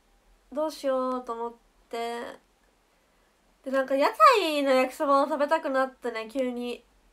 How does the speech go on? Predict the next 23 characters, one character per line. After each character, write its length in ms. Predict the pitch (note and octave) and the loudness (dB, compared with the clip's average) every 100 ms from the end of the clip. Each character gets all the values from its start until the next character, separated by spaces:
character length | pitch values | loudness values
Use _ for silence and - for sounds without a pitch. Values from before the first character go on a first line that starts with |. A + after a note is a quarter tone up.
| _ C4 | _ -6
屋 180 | C#4 G#4+ D5 A#4 | -6 4 6 6
台 80 | |
の 180 | D4 C4 | 4 2
あ 80 | C4 | 2
の、 320 | C4 C4 B3+ - - - _ _ D#4+ A#3+ A#3+ | 2 0 -2 -8 -20 -20 _ _ -20 -20 -4
雑 180 | D4 D4 - | -4 -4 0
多 120 | F#4 | 0
な 100 | F#4+ | 0
焼 140 | F#4+ | -4
き 60 | - | -8
そ 120 | F4+ | 2
ば 140 | F#4+ | 4
を 40 | F#4+ | 4
食 120 | F#4 | 0
べ 100 | F4+ | -4
た 80 | F#4+ | -6
く 80 | D#4 | -4
な 140 | C#4+ | -6
っ 80 | C#4+ | -6
て。 400 | _ A3+ A#3 A#3 A3 - - _ _ _ _ C4 _ _ _ _ _ _ _ _ _ _ _ _ - | _ -6 -4 -6 -8 -12 -14 _ _ _ _ _ _ _ _ _ _ _ _ _ _ _ _ _ -10
だ 100 | C#4+ | -4
か 120 | C4 | -2
ら、 260 | B3+ B3+ | 0 -2